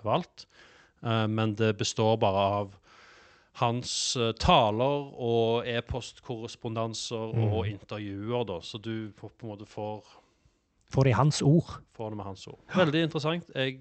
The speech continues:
Speaker 1: eh, brukte en, eh, dag på å scrolle meg gjennom den boka der.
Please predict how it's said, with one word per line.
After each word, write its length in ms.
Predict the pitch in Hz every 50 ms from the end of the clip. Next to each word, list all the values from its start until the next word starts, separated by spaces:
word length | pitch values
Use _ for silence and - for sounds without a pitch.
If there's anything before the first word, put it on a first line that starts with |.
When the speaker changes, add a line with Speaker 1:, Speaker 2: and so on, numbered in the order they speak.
| 135 147
Speaker 1:
eh, 400 | 147 131 127 127 123 123 123 123
brukte 720 | 120 113 - - 113 - - - _ - 127 120 120 120 127 123 120 110
en, 320 | 110 110 110 110 110 110
eh, 380 | 110 110 110 110 107 107 107 104 - _ _ _ _ _ _ _ _ _ _ _
dag 380 | - 107 104 101 104 110 110 - -
på 320 | - 110 104 104 104 - -
å 720 | - 104 101 104 104 104 104 104 104 101 104 101 101 98
scrolle 800 | - - - - - - - - 101 104 107 107 104 101 98 98
meg 140 | 101 107 104
gjennom 240 | 101 95 92 92 92
den 80 | 92 95
boka 220 | 98 95 92 98
der. 100 | - -